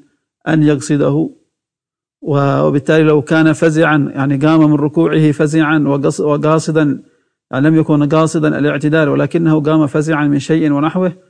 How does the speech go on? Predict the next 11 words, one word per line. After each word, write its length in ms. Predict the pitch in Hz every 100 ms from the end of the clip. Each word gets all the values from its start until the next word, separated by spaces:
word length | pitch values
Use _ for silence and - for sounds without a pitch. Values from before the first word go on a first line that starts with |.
| _ _ -
ثم 180 | 147 147
قال: 240 | 143 147
"هذا، 220 | 143 139
هذا 240 | 135 139 139
هو 140 | 135
اعتدالي"، 440 | 127 131 123 113 -
فنقول: 380 | - 131 131 139
"هذا 520 | 131 139 143 - -
الاعتدال 480 | 139 135 156 139 139
غير 220 | 139 131
كافي، 300 | 123 - 120